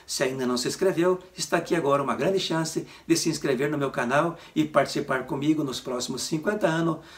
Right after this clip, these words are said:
sobre insights que vão mudar o seu fo-, a sua forma de pensar a gestão. Muito obrigado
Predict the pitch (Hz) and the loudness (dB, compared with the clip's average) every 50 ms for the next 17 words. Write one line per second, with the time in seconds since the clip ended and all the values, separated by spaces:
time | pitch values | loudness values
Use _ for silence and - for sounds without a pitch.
0 | - - - 160 143 151 156 151 - - 127 131 127 - - - - 151 180 190 | -10 -6 -2 -2 0 0 0 0 0 0 0 0 0 -4 -4 -4 0 0 2 2
1 | 208 208 185 156 156 160 165 - - - 170 - - - 139 - - 139 120 - | 2 0 0 2 2 2 2 0 0 0 0 -2 0 -2 -2 -2 -2 -4 -4 0
2 | - 185 170 170 - - 135 143 139 147 143 - - - - - - - - - | 0 0 0 0 2 0 0 0 0 -2 -6 -8 -12 -18 -18 -8 -6 -6 -2 -2
3 | 143 131 - - 127 120 117 117 123 117 - - - - - - - - - - | -2 -2 -2 -2 -2 -2 0 0 -2 -2 -2 -4 -4 -6 -6 -12 -20 -20 -20 -20
4 | - _ 147 131 139 180 220 220 226 214 190 175 151 143 139 139 131 151 147 147 | -14 _ -6 2 4 6 6 6 6 4 4 4 6 4 2 2 2 0 -4 -4